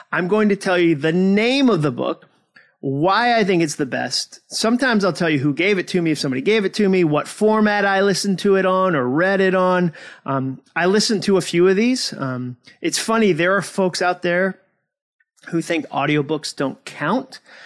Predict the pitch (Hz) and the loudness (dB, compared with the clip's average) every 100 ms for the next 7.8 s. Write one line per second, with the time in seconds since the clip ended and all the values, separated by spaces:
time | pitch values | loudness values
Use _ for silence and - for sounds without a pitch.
0 | - - _ 139 135 - 165 160 151 151 | -20 -20 _ -4 -4 -2 0 2 2 2
1 | 165 185 151 - - 165 170 160 147 123 | 2 2 -2 -10 -6 -2 -2 0 -4 -6
2 | 123 151 170 160 165 151 131 127 - 180 | -4 0 2 2 2 0 -4 -12 -2 0
3 | 160 - 156 147 - - - - 160 156 | 0 0 0 0 -4 -20 -16 -4 -2 -2
4 | 143 165 156 151 - - _ 190 208 185 | -4 -4 -2 -2 -8 -20 _ 0 2 2
5 | 156 151 - - - 349 185 131 127 123 | 0 -4 -6 -10 -14 -10 -6 -4 -4 -8
6 | - 170 160 240 277 233 196 151 165 165 | -4 -2 0 2 2 2 2 0 0 0
7 | 143 143 143 160 156 139 123 | 0 0 0 0 -2 -4 -4